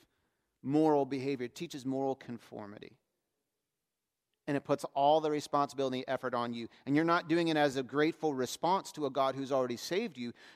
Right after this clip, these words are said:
You're doing it as a fearful behavior in the hopes that it will sway him to like you. And that is not pleasurable. That is burdensome.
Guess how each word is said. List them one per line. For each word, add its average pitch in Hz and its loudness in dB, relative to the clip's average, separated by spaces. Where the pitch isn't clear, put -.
You're 170 10
doing 175 6
it 160 4
as 147 6
a 143 0
fearful 226 2
behavior 160 -4
in 156 -2
the 143 0
hopes 175 0
that 160 -2
it 165 -2
will 151 -4
sway 175 -2
him 156 -4
to 143 -8
like 139 -6
you. 117 -20
And 143 0
that 196 8
is 147 2
not 147 2
pleasurable. 139 2
That 127 -2
is 127 -4
burdensome. 110 -6